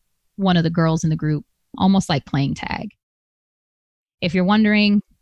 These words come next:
we're all eighteen, so, you know, kids.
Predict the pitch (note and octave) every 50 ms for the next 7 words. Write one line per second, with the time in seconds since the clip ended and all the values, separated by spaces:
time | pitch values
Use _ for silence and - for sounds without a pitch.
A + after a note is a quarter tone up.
0 | _ _ _ _ _ _ _ _ _ _ A3 A3 A3+ F#3 F3+ E3 D3 - D#3 D#3
1 | F3 - C#3+ C#3 C3+ - F3 - - - - - - - - _ C4+ C4 D3+ D3
2 | - - F3 - _ _ _ _ _ - - - - -